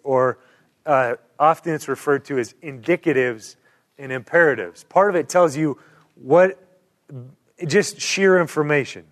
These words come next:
Uh, indicatives, this is what's true, this is what's real, this is what God's Word says.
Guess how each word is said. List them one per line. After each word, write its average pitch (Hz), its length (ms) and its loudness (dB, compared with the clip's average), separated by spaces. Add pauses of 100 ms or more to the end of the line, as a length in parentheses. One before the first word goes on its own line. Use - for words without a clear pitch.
(380)
Uh, 139 200 0
indicatives, 139 680 -2
this 165 180 -4
is 151 140 -8
what's 180 300 0
true, 165 340 -2
this 139 220 -2
is 143 120 -10
what's 165 240 0
real, 143 380 0
this 143 220 -6
is 135 100 -14
what 160 220 -2
God's 160 260 2
Word 143 300 -2
says. 139 360 -2